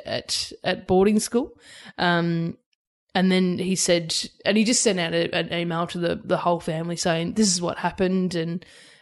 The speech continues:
and for me, I think that was a, a big turning point. Like, I went, that, with that happening and knowing that that happened, it's like, I can't, you can't support.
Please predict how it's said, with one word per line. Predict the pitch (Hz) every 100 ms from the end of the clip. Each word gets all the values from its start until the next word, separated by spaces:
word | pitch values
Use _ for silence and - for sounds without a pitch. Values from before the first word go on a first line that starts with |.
| -
and | 214
for | 233
me, | 233 233 233 214
I |
think | 196 240 190
that | 208 202
was | 214 190
a, | 185 165 165 214 _ - _
a | 208
big | 165 - 196 170
turning | - 165 156 160
point. | - 160 -
Like, | 156 -
I | 170
went, | 170 165 - -
that, | 190 190 - - - _ _ -
with | 202 208
that | 214 -
happening | 196 196 202
and | 175 190 190
knowing | 185 180 185 185 180 175 180 -
that | - 180
that | 165 -
happened, | - 170 - 165 240 381 - -
it's | 170 - - - - _ _ -
like, | 180 196
I | 185
can't, | - 160 113 - - - _ _ _ _ _ -
you | 190
can't | - 196 175
support. | - - - 123 - -